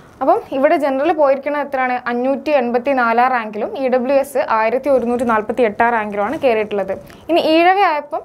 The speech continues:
എണ്ണൂറ്റി പതിനാറാം റാങ്കിലും മുസ്ലിം കാറ്റഗറി എഴുന്നൂറ്റി മുപ്പത്തിയേഴാം റാങ്കിലുമാണ് കയറിയിട്ടുള്ളത്. Backward Hindu അറുന്നൂറ്റി അറുപത്തിനാലാം റാങ്കിലാണ് കയറിയിട്ടുള്ളത്. ഓക്കെ, ഇനി എസ് സി category വന്നപ്പം ഏഴായിരത്തി മുന്നൂറ്റി ഏഴ്,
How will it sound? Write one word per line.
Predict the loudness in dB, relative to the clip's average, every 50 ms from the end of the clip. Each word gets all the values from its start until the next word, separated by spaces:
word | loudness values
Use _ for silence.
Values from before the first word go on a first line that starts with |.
| -12 _ _ _ _ _ _
എണ്ണൂറ്റി | -4 -2 -2 -2 -2 -2 -2
പതിനാറാം | 0 0 0 0 0 0 2 2 2 2
റാങ്കിലും | 0 -2 -4 -4 -4 -6 -6 -6 -8 -12 -14 -12
മുസ്ലിം | -12 -6 -2 0 0 2
കാറ്റഗറി | 2 2 2 0 0 -2 -2 -2 -2 -2 -4 -10 -14 -4 0
എഴുന്നൂറ്റി | 2 4 4 4 2 2 2 0
മുപ്പത്തിയേഴാം | 0 0 0 0 -2 0 2 2 4 4 4 4 4 4 2
റാങ്കിലുമാണ് | 0 -2 -4 -4 -4 -4 -4 -4 -4 -2
കയറിയിട്ടുള്ളത്. | -2 0 0 0 -2 -4 -4 -6 -4 -4 -6 -8 -8 -12 -20 -20 -20 -6 0
Backward | 2 2 2 2 2 0 2 2 0
Hindu | -2 -2 -4 -2 -2 -2 -2 -4 -6 -12 -20 -8 -2
അറുന്നൂറ്റി | -2 0 0 0 0 -2 -2 -2 -2 0 0
അറുപത്തിനാലാം | 0 0 0 0 0 0 0 0 2 0 2 2 2 2
റാങ്കിലാണ് | 2 0 -2 -4 -4 -2 -2 -2 -4 -4 -2
കയറിയിട്ടുള്ളത്. | -2 -2 -2 -2 -6 -8 -8 -10 -8 -10 -12 -14 -16 -20 -20 -20 -20 -20 -20 -20 -20 -20 -20 -20 -12 -8 -6
ഓക്കെ, | -2 2 2 2 2 0 -4 -14 -20 -20 -8 -2
ഇനി | 2 2 4
എസ് | 4 2 0 0
സി | 0 2 2 2
category | 2 0 0 0 -2 0 0
വന്നപ്പം | 0 0 0 -2 -2 -2 -2 -4 -4 -4 -10 -18 -14 -4
ഏഴായിരത്തി | 2 4 4 6 6 4 2 2 0 -4 -6 -6
മുന്നൂറ്റി | -6 -6 -4 -4 -6 -6 -4 -2
ഏഴ്, | -2 -2 -2